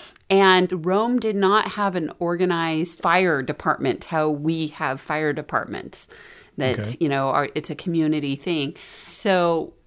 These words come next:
Speaker 1: uh, these devastating fires, Crassus would take advantage of this situation. And he'd see that somebody's house was burning down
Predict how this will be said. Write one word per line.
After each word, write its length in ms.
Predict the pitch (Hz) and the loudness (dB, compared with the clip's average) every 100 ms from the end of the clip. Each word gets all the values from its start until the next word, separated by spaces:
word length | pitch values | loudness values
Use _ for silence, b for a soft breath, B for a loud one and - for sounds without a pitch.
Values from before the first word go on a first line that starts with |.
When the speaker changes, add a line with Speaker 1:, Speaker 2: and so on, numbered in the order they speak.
| _ | _
Speaker 1:
uh, 140 | 165 160 | -6 -4
these 240 | 156 160 | -4 -4
devastating 680 | - 190 220 - 170 151 151 | 0 0 0 -2 -4 -2 -4
fires, 640 | - 170 196 302 185 160 - | -4 -2 0 0 0 -2 -6
Crassus 640 | - 294 359 - 220 - | 4 8 8 4 0 2
would 180 | 214 208 | 2 0
take 300 | - 262 240 | 4 4 4
advantage 560 | 202 175 233 330 320 - | 0 2 6 6 6 4
of 140 | 170 | -2
this 160 | 175 175 | -2 -2
situation. 760 | 160 151 175 160 175 - 302 | -4 -2 -2 -2 -2 2 4
And 160 | 285 185 B B - | 8 6 B B 0
he'd 300 | 254 180 - | 0 0 -2
see 300 | - 262 262 | 0 0 2
that 160 | 175 | 0
somebody's 440 | - 240 214 202 - | 2 0 0 -4 -4
house 360 | - 240 240 | 4 4 4
was 140 | 233 180 | -2 -4
burning 420 | 180 180 170 175 | -2 -2 0 -2
down 420 | 165 143 165 254 | -2 0 0 -2